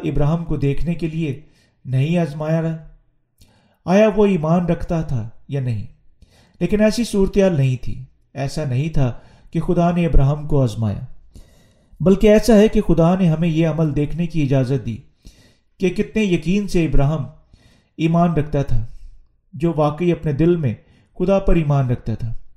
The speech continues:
और कैसे वो अपने ईमान की बदौलत ईमान का बाप बन गया। प्यारे साथी मसीहों,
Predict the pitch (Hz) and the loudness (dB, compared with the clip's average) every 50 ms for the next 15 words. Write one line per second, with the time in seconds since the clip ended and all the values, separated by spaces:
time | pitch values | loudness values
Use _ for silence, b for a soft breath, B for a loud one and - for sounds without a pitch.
0 | _ _ - 165 175 165 185 180 180 180 - 208 196 180 175 175 - 190 170 165 | _ _ -4 -4 -4 0 0 0 0 0 0 0 0 0 -4 -4 -4 -4 -4 -4
1 | 143 147 147 156 160 156 - 170 - - - 147 147 156 156 143 151 151 b b | -4 -4 -4 -4 -6 -6 -6 -4 0 0 2 2 0 0 -2 -4 -6 -8 b b
2 | b b b b b b - 160 160 165 165 165 165 160 - 160 135 135 135 131 | b b b b b b -8 -4 -2 0 -2 -2 -2 -2 -2 0 2 2 0 2
3 | 113 127 117 110 104 92 85 - 113 - - - - _ _ _ _ _ _ _ | 2 0 0 0 -2 -8 -10 -12 -12 -18 -20 -20 -20 _ _ _ _ _ _ _
4 | _ _ _ _ _ _ _ _ _ _ _ _ _ _ _ _ _ _ _ - | _ _ _ _ _ _ _ _ _ _ _ _ _ _ _ _ _ _ _ -20
5 | - _ _ - - - - - - _ - - - _ - - - _ - - | -20 _ _ -20 -20 -20 -20 -20 -20 _ -20 -20 -20 _ -20 -20 -20 _ -20 -20
6 | - _ _ _ _ _ _ _ _ _ _ _ _ _ _ _ - 185 190 208 | -20 _ _ _ _ _ _ _ _ _ _ _ _ _ _ _ -2 0 2 2
7 | 214 214 - - 175 170 170 - 180 165 147 135 - 131 123 117 107 104 | 2 0 0 0 -2 0 2 0 0 0 -2 -6 -4 -4 -4 -4 -4 -4